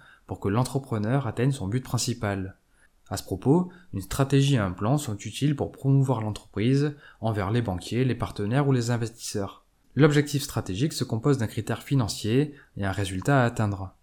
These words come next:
De plus, il doit apaiser la frustration d'un groupe de consommateurs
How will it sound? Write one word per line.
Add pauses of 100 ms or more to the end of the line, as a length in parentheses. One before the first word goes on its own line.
(400)
De
plus,
il
doit
apaiser
la
frustration
d'un
groupe
de
consommateurs